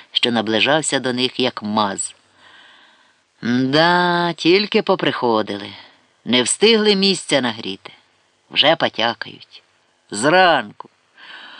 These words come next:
Умитися треба. Ну і роботка. А у відрядження їхати нікому.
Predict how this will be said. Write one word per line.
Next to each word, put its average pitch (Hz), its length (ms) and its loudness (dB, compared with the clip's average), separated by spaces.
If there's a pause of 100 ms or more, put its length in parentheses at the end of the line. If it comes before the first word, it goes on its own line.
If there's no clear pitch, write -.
(320)
Умитися 208 800 2
треба. 107 440 -4 (640)
Ну 185 320 0
і 254 100 0
роботка. 107 680 -4 (1200)
А 190 180 4
у 196 120 4
відрядження 185 760 2
їхати 196 480 -4
нікому. 101 600 -8